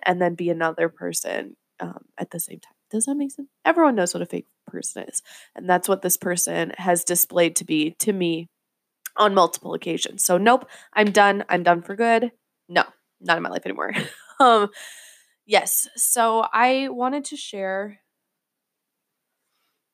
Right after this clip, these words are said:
Sorry, Nat, Nat's <laughs> texting me. Um, I did wanna share some of what has happened to me in the past just to,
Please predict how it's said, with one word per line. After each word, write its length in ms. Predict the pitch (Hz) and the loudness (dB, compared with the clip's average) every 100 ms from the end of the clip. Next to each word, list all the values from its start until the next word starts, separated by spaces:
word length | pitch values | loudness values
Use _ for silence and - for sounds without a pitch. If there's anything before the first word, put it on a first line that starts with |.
| _ _ _ _ _ _ _ _ _ _ _ _ _ _ - | _ _ _ _ _ _ _ _ _ _ _ _ _ _ -10
Sorry, 360 | - 151 - _ - | -6 -6 -8 _ -20
Nat, 220 | 190 - _ _ | -20 -20 _ _
Nat's 300 | - 196 175 | -6 -4 -2
<laughs> 20 | - | 0
texting 500 | - - - - 185 | 0 0 0 0 -4
me. 220 | 165 185 - - - - | -6 -10 -18 -20 -20 -6
Um, 300 | - 180 185 | 2 4 4
I 120 | - 202 | 4 6
did 180 | 240 | 6
wanna 180 | 262 262 | 6 4
share 380 | 240 - 208 208 | 2 2 4 4
some 260 | 208 208 190 | 4 2 2
of 220 | 185 185 | 0 -2
what 240 | 175 185 | 2 4
has 160 | 196 180 | 4 0
happened 240 | 185 180 | 0 0
to 60 | 180 | -2
me 160 | 180 | -4
in 60 | 180 | -4
the 60 | 180 | -4
past 440 | 185 180 180 - | 2 4 4 0
just 320 | 175 175 - | -2 -2 -2
to, 480 | - 170 170 175 190 | -2 -2 -2 -2 -6